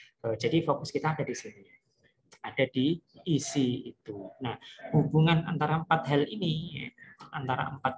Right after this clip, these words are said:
hal ini itu adalah apa? Saling,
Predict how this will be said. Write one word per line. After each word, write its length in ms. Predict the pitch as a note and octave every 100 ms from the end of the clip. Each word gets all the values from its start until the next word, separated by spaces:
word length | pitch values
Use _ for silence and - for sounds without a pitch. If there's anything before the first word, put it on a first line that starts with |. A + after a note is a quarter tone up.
| -
hal 160 | A#2
ini 320 | E3+ D#3+ C3 B2+ _ - - - - - -
itu 160 | B2
adalah 560 | F3+ E3+ C3 B2+ D3+ D#3+
apa? 160 | A2+ A2 - - _ _ _ _ _ -
Saling, 640 | - C#3 F3 F3+ F#3